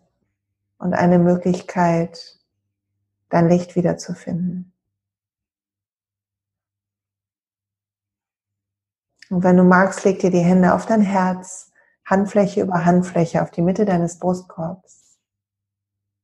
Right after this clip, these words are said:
und schick einen Atemzug zu deinen Händen. Denk nochmal den positiven Satz. Atme aus.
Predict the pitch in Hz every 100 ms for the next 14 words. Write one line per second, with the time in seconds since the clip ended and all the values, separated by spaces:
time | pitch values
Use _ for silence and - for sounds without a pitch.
0 | _ 180 180 214 214 - 180 - 185 190
1 | 180 - 180 185 208 196 190 185 180 170
2 | 170 170 165 180 180 _ _ _ _ _
3 | _ _ _ _ _ _ _ _ _ _
4 | _ _ _ _ _ _ _ 180 175 180
5 | 202 190 196 196 190 180 202 190 185 208
6 | 202 190 185 165 - - - - _ _
7 | _ _ _ _ _ _ _ _ _ _
8 | _ _ _ _ _ _ _ - 170 165
9 | 175 - - 190 - - _